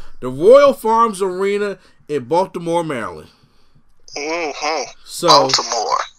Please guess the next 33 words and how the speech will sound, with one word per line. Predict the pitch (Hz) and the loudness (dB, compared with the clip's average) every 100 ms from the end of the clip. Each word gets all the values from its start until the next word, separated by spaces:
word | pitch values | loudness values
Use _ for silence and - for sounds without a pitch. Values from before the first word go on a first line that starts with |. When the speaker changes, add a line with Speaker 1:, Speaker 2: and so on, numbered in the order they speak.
| _ | _
Speaker 1:
Baltimore. | 113 156 170 139 113 101 87 | -8 -6 -8 -10 -10 -10 -10
So, | - 156 139 131 - - - _ _ - | -4 -2 -2 -4 -10 -20 -20 _ _ -6
uh, | 147 143 139 131 123 _ _ _ _ _ | -2 0 -2 -2 -6 _ _ _ _ _
once | 147 175 160 | -4 -4 -4
again, | 160 165 160 147 _ _ _ _ | -6 -4 -4 -6 _ _ _ _
you | 135 | -8
gotta | 151 147 135 - | -2 -2 -4 -2
order | 151 151 147 151 | 0 2 2 -2
it. | 143 | -4
Like | 135 127 | -10 -8
I | |
said, | - 139 117 - | -6 -6 -6 -10
the, | 127 120 | -8 -6
the | 123 | -4
network | 120 147 143 143 | -4 -4 -4 -4
got | 139 135 123 | -4 -6 -8
me | |
spoiled | 117 - 135 139 147 160 - - - - - - - - | -10 -10 -6 -2 -2 -4 -8 -12 -12 -14 -14 -14 -10 -6
with | 147 143 151 | -4 -4 -4
it | 151 - - | -6 -6 -6
as | 143 131 | -8 -4
well. | 135 127 131 | -4 0 0
So, | - 147 | 2 0
but | 139 190 160 | 0 -2 -2
now, | 170 170 165 165 - - - - - - - | -4 -4 -4 -6 -18 -20 -20 -20 -20 -2 2
<clears throat> | - 302 220 95 170 | 4 6 4 0 0
we | 190 | 2
gotta | 175 165 | 2 2
order | 165 147 120 - | 2 2 -2 2
it. | 269 262 190 - - | 4 6 2 -6 -16
<clears throat> | - - - - - - - - | -18 -18 -20 -20 -20 -20 -20 -12
And, | 135 143 139 131 | -4 -2 -2 -2
uh, | 127 117 | -2 -2